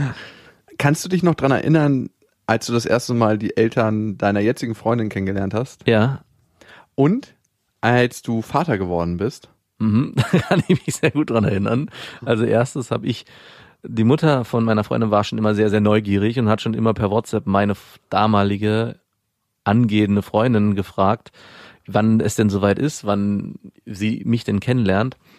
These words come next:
Speaker 2: Und ich habe dann beim ersten Mal eine Flasche Wein mitgebracht.
Speaker 1: Mm.
Speaker 2: Und es war irgendwie so deplatziert, weil keiner von denen trinkt Alkohol so wirklich. <laughs> Und es war auch alles so, äh, was soll das
Speaker 1: Hattest
Speaker 2: jetzt
Speaker 1: du eine
Speaker 2: hier?
Speaker 1: Flasche Wein und Massageöl mitgebracht?
Speaker 2: <laughs> Genau.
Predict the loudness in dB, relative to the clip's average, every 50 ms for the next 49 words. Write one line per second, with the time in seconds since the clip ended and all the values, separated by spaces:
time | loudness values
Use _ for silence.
0 | _ _ _ _ _ -4 -4 -2 0 2 2 4 4 4 2 2 0 2 2 0
1 | 0 -2 -4 -8 -16 -20 -20 -20 -20 -20 _ _ _ -2 0 0 2 2 0 0
2 | -2 -2 -2 0 2 2 4 4 2 2 0 -2 -4 -10 -14 -18 -20 -12 -4 -2
3 | -2 -2 0 -2 -2 -2 -2 -4 -2 0 0 0 0 0 -2 -4 -4 -8 -8 -4
4 | -2 -2 -4 -4 -8 -16 -20 -20 _ _ -14 -12 -10 -6 -4 -2 0 0 2 2
5 | 2 2 2 2 2 2 2 2 4 4 4 4 2 0 0 0 0 0 0 2
6 | 2 0 2 2 0 -2 -2 -4 -4 -2 -2 -2 -2 -2 -2 -2 -2 -2 -2 0
7 | 0 0 0 0 0 0 0 2 2 2 0 0 0 -2 -2 0 0 0 0 2
8 | 2 4 4 4 2 0 -2 -4 -6 -6 -8 -8 -6 -2 0 0 -2 -2 -2 -2
9 | -4 -4 -4 -4 -4 -2 0 0 -2 -2 -2 -4 -4 -4 -4 -2 0 0 2 2
10 | 2 2 0 -2 -2 -2 0 2 2 2 0 0 -2 -2 -2 0 2 2 0 0
11 | 0 0 0 0 0 2 0 0 0 0 0 0 0 0 0 0 0 0 0 0
12 | -2 -2 -2 0 0 2 0 0 0 0 0 0 0 -2 -2